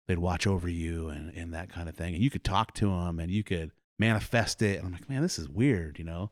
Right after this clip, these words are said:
But I, I read those books 'cause Grandma said, "Hey, this is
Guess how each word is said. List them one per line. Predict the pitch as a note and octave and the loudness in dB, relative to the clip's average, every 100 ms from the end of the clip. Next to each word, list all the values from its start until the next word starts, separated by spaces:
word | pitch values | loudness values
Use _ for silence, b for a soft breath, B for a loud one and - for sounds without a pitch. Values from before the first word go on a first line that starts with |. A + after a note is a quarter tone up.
| _ _ _ - | _ _ _ 2
But | G2+ G#2 | 4 4
I, | G#2 | 2
I | |
read | A2 A#2 A2 | 2 2 2
those | G2+ | 0
books | F#2 F#2+ G2+ | 0 0 -2
'cause | - F2+ | -6 -6
Grandma | F2+ F#2+ G2 | -2 -2 -4
said, | F2+ F2 | -6 -6
"Hey, | F2 G#2 | 0 0
this | E2 F2 F#2 | 0 -2 -4
is | D#2+ - | -6 -8